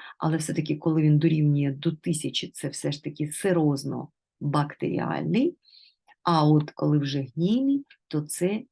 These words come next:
більше тисячі. Ну і тут, е, цитоз кров'янистий, як можемо побачити, зрозуміло, підтверджено вже саме іншим, іншими методиками.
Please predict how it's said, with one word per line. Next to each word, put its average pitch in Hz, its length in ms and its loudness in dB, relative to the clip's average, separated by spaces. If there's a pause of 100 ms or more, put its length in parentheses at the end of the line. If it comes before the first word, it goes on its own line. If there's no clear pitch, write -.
більше 156 640 -4 (320)
тисячі. - 720 -6 (280)
Ну 285 180 2
і 170 160 -2
тут, 202 360 -6
е, 160 460 0
цитоз 180 680 -2 (1120)
кров'янистий, 170 800 0
як 160 200 -2
можемо 147 380 0
побачити, 165 520 -4
зрозуміло, 151 640 -2 (300)
підтверджено 156 680 0
вже 160 360 -4 (360)
саме 156 480 0 (380)
іншим, 160 540 0
іншими 170 420 2
методиками. - 760 -4